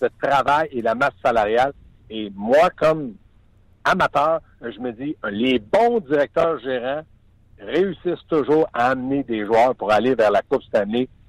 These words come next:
Marc Bergevin a fait un pas en avant, sept point cinq pour moi. C'était une note qui était très bien. Elle était positive, mais maintenant, je veux en avoir plus. Donc, quand il va m'en donner plus,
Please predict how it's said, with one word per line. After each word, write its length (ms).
Marc 220
Bergevin 540
a 40
fait 120
un 140
pas 220
en 40
avant, 320
sept 220
point 260
cinq 240
pour 160
moi. 280
C'était 440
une 220
note 260
qui 100
était 320
très 280
bien. 300
Elle 160
était 220
positive, 680
mais 120
maintenant, 380
je 100
veux 260
en 140
avoir 300
plus. 480
Donc, 200
quand 120
il 60
va 120
m'en 140
donner 300
plus, 300